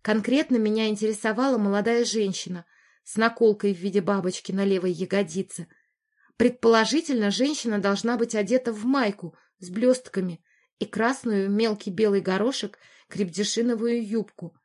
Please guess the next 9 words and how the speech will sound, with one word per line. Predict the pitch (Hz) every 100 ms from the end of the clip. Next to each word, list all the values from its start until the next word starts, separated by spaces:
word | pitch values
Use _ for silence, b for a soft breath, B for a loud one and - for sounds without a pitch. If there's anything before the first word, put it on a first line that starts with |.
| _ _ b b b
Я | 247 226
была | 262 277
почти | 269 - 294
уверена, | 302 233 269 233 190 180
что | 180 202
Заматырина | 208 214 214 220 285 285 202
пропала | - 190 - 208 233
не | 233 233
случайно. | 226 233 - 214 196 190